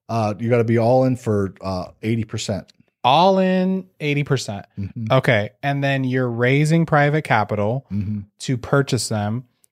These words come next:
Speaker 1: And rehab them.
Speaker 2: And
Speaker 1: 'Cause you're not
Speaker 2: rehab.
Speaker 1: gonna get 'em at a discount, even in today's market, if they're in good shape, right? You're not gonna get a retail ready house or a really nice house at eighty cents on the dollar. That's just not gonna, not gonna happen. Or seventy-five cents on the dollar either, so.
Speaker 2: Okay, so let's say we're, we're using general numbers to buy these forty-two houses, right?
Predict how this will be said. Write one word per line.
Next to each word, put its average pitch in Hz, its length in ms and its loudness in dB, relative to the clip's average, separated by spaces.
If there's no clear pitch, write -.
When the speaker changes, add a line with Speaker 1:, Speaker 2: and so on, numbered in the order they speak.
Speaker 1:
And 104 200 0
rehab 87 400 -4
them. 80 280 -14
Speaker 2:
And 139 180 2
Speaker 1:
'Cause 131 140 4
you're 139 100 4
not 135 80 4
Speaker 2:
rehab. 123 120 4
Speaker 1:
gonna 123 140 2
get 113 160 2
'em 104 100 2
at 98 100 0
a 90 60 2
discount, 107 500 0
even 131 240 4
in 113 80 4
today's 104 340 2
market, 90 300 2
if 85 140 0
they're 85 160 2
in 82 60 2
good 76 220 -2
shape, 71 300 -2
right? 76 140 0
You're 92 100 2
not 87 160 4
gonna 85 120 2
get 80 120 2
a 80 60 0
retail 80 340 2
ready 73 220 0
house 73 280 -2
or 71 60 0
a 69 40 -2
really 76 200 0
nice 73 220 0
house 71 240 -2
at - 100 -2
eighty 73 180 -2
cents 71 240 -4
on 65 80 -4
the 65 80 -6
dollar. 64 320 -4
That's 69 200 -4
just - 200 -6
not 67 120 -8
gonna, - 180 -16
not 90 160 4
gonna 85 140 2
happen. 85 220 4
Or 92 80 4
seventy-five 87 500 2
cents 78 220 -2
on 76 100 0
the 73 60 -2
dollar 69 340 0
either, 73 340 -4
so. - 160 -6
Speaker 2:
Okay, 139 260 4
so 147 180 2
let's 151 260 2
say 190 200 4
we're, 156 300 0
we're 151 160 0
using 143 460 4
general 139 360 2
numbers 127 440 2
to 127 100 -6
buy 123 240 0
these 120 200 -4
forty-two 117 480 -4
houses, 101 420 -10
right? 113 340 -8